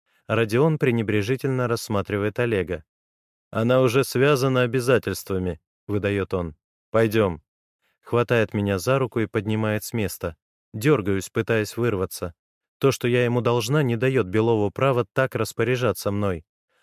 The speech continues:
Но Родион до боли стискивает мою ладонь, не отпуская. «Прости, Олег, мне правда пора, созвонимся»,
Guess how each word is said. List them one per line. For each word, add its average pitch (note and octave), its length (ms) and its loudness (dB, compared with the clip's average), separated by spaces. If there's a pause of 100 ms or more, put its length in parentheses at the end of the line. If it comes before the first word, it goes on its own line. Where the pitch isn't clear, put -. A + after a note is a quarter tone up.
(120)
Но A2+ 160 2
Родион B2+ 460 2
до B2+ 140 2
боли A#2+ 320 2
стискивает G#2 640 -4
мою G#2 240 0
ладонь, A2+ 380 0 (200)
не A#2 120 0
отпуская. F#2+ 720 -4 (680)
«Прости, B2+ 360 -4
Олег, G2+ 340 -2 (260)
мне B2 320 -2
правда A#2 360 -2
пора, G#2+ 500 -2
созвонимся», B2 840 -2